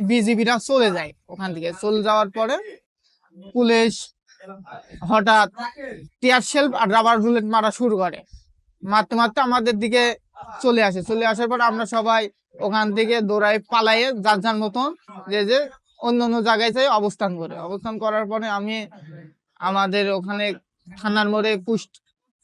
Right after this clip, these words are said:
কুষ্টিয়া থানার মোড়ে পুলিশ এসে আমাদের সামনে একটা ছেলেকে গুলিবিদ্ধ করে, একটা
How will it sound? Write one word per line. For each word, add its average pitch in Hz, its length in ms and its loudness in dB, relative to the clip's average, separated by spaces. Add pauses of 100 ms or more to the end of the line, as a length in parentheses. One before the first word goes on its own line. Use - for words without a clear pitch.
কুষ্টিয়া 233 320 -2
থানার 220 360 -2
মোড়ে 220 220 0
পুলিশ 240 360 -2
এসে 226 380 0 (760)
আমাদের 214 460 0
সামনে 220 420 -2
একটা 214 240 -2
ছেলেকে 220 500 -2
গুলিবিদ্ধ 214 560 2
করে, 175 320 -6 (440)
একটা 190 300 -4